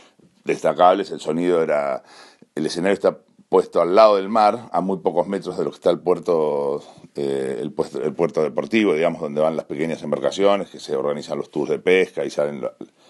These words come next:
las excursiones de buceo. Ahí a, en, en una enorme playa, como si fuera una playa de estacionamiento, ahí se había montado todo la, el escenario y unas, eh, carpas donde se ve-, vendía comida, bebida y todo tipo de,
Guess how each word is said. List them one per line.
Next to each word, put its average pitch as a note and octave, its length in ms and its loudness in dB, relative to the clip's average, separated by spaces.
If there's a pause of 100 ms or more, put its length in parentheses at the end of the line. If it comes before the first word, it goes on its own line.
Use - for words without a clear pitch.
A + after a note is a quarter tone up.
(300)
las - 160 -8
excursiones D#2 460 -2
de D#2 40 -4
buceo. F#2+ 540 0 (520)
Ahí F#2 280 2
a, E2+ 160 4
en, E2 300 -6
en D#2 120 -4
una D#2 200 -2
enorme D#2 920 -2
playa, E2+ 360 0
como D#2+ 160 -8
si - 80 -14
fuera E2+ 160 -2
una E2+ 120 0
playa E2+ 260 0
de D#2 40 -2
estacionamiento, G2+ 800 -2
ahí F2 120 2
se E2 140 0
había F2 160 0
montado F2 400 0
todo F2+ 220 0
la, D2+ 400 -4
el D2 100 -4
escenario G2+ 580 0
y E2+ 140 -4
unas, D#2 920 -6 (100)
eh, - 240 -8
carpas F#2+ 400 2
donde F2 220 -4
se D#2 100 -8
ve-, D#2 240 -4
vendía D2+ 400 -4
comida, E2+ 540 -2
bebida D2 540 -2
y C2+ 40 -6
todo D2 220 -2
tipo C2 320 -4
de, B1 120 -4